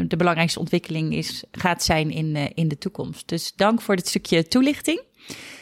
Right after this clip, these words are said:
Ehm, dan willen we nu graag, eh, met je in gesprek over het, eh, tweede deel waar we voor je voor hadden uitgenodigd, namelijk het nieuwe opleidingsplan en het, eh, bijhorende portfolio.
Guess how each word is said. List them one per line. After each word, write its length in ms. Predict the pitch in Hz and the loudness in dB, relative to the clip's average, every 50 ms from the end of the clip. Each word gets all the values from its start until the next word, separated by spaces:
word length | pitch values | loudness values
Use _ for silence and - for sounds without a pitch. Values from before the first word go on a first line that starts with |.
| - - _ | -20 -12 _
Ehm, 480 | - 196 202 202 196 196 202 196 202 196 | 4 6 8 8 8 8 6 6 4 4
dan 120 | - 208 | 6 6
willen 160 | 226 226 214 | 6 6 6
we 60 | 208 208 | 6 8
nu 160 | 214 226 233 | 8 8 6
graag, 380 | - - 208 190 196 - - | 6 4 4 4 2 2 2
eh, 120 | - 190 180 | 4 4 4
met 200 | 180 185 185 - | 4 2 0 0
je 60 | - | 0
in 80 | - 170 | -2 -2
gesprek 320 | - - - 185 180 - | -2 -2 -2 -2 2 4
over 220 | 170 175 156 165 | 2 4 4 2
het, 220 | - 170 160 - - | 0 0 0 0 0
eh, 80 | 165 | 0
tweede 580 | 165 - - - 214 214 214 175 175 165 151 139 | 0 0 0 2 4 4 4 4 4 2 2 2
deel 220 | 143 156 147 156 | 2 2 2 2
waar 160 | 147 151 151 156 | 2 0 0 -2
we 60 | 156 | -2
voor 160 | - - 160 | -4 -4 -4
je 180 | 147 147 - - - - - | -4 -4 -4 -6 -10 -14 -20
voor 160 | - - 180 | -6 -4 -2
hadden 220 | 156 160 165 165 - | 0 0 0 0 0
uitgenodigd, 560 | - 156 156 - - 156 156 165 139 247 - | 0 -2 -2 -2 -2 -2 -2 -2 -2 -2 0
namelijk 460 | 208 196 196 190 185 185 185 - - - - - - - - - | 2 4 4 6 4 4 2 0 -6 -18 -18 -18 -18 -18 -20 -10
het 100 | _ 180 | _ 4
nieuwe 220 | 202 247 214 165 - | 6 8 8 6 4
opleidingsplan 920 | - - - 226 175 170 160 170 - - - - 180 170 170 170 170 170 - | 2 4 4 6 6 6 4 2 0 0 2 4 6 6 6 4 2 0 0
en 220 | - - 180 185 | 2 2 4 4
het, 200 | 175 165 - - | 4 4 4 4
eh, 80 | 175 170 | 4 4
bijhorende 520 | 156 170 170 165 165 170 170 160 170 160 160 | 4 4 4 4 4 4 4 2 2 0 -2
portfolio. 760 | - - - - - - 220 185 165 147 143 - - 156 151 | -4 -6 -8 -4 0 2 4 4 4 2 0 -2 -4 -6 -10